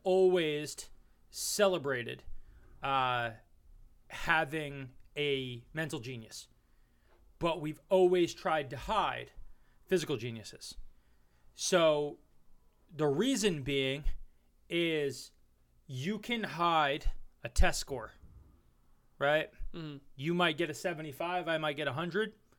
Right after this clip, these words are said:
Speaker 1: There's nothing to show it right directly in my face, except for the fact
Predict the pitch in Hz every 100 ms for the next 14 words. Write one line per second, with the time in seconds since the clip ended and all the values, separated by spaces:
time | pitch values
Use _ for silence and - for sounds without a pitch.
0 | _ _ _ _ _ _ _ 156 156 151
1 | 180 180 180 151 131 - 185 165 - 151
2 | 147 143 151 147 147 135 131 127 - 190
3 | 165 - - 247 - 202 156 - 170 160